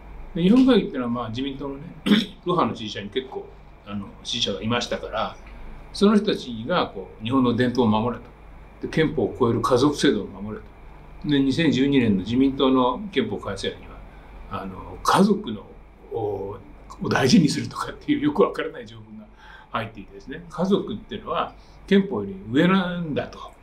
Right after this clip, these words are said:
で、その家族とは何かというと、明治時代に決まった、あの、長子相-、長男相続のですね、まあ、非常に、あの、法の下の平等に反する規定なわけですね、これ。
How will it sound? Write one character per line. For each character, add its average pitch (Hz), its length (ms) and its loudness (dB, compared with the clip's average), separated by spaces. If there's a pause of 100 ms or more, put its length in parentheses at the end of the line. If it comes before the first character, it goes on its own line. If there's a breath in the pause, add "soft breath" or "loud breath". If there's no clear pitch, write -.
(480)
で、 160 80 0
そ 202 80 4
の 214 80 6
家 214 140 2
族 208 160 0
と 135 80 2
は 113 60 -2
何 139 140 -2
か - 80 -6
と - 60 -8
い - 40 -14
う - 40 -16
と、 170 200 0
明 131 160 2
治 147 100 2
時 143 60 -8
代 127 140 2
に 107 60 -2
決 113 120 -6
ま 110 160 -2
っ 110 60 -10 (100)
た、 185 300 2 (440 soft breath)
あ 107 100 -6
の、 107 220 -8
長 185 180 4
子 185 80 -2
相-、 120 320 -4
長 220 240 4
男 107 200 0
相 120 200 -6
続 110 240 -8
の 107 120 -8
で 98 100 -18
す - 120 -16
ね、 185 200 -6 (460)
ま 139 80 -6
あ、 - 20 -4
非 147 100 2
常 185 240 4
に、 165 360 -8 (160)
あ - 40 -12
の、 131 80 -2
法 196 180 8
の 202 80 8
下 190 260 4
の 160 140 0
平 143 200 2
等 135 80 -2
に 123 80 0
反 202 180 0
す 208 140 -2
る 123 220 -4 (360)
規 - 140 -10
定 107 220 -2
な 104 80 -8
わ 98 80 -12
け 92 80 -18
で - 40 -16
す 220 60 -4
ね、 214 60 2
こ - 100 0
れ。 - 100 -10